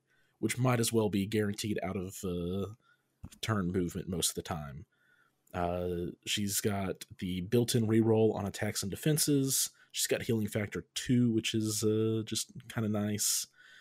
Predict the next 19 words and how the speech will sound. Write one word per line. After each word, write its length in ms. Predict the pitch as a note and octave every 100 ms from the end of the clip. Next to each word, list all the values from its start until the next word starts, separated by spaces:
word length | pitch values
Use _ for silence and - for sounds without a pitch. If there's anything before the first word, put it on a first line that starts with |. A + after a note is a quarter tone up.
| - -
Uh, 160 | G#2
but 140 | A2+ B2+
really, 320 | C3 F3 C#3
the, 180 | A#2 G#2+
the 160 | A2
things 220 | A2 B2 -
that 100 | D#2+
stand 240 | A#2+ G#2+
out 180 | G#2 -
to 80 | G#2
me 220 | G#2 G#2
are 180 | - F#2+ -
her 160 | A2 F#2
attacks, 760 | - - C#3+ C3 - - - - - _ _ _ _ _ _ _ _ _ -
in 100 | D3
addition 440 | B2 A#2+ A2+ A2+ G#2+
to 340 | - G#2+ G#2
Claw 320 | - A#2+ A2
Rush, 500 | G2+ G2+ G2+ - -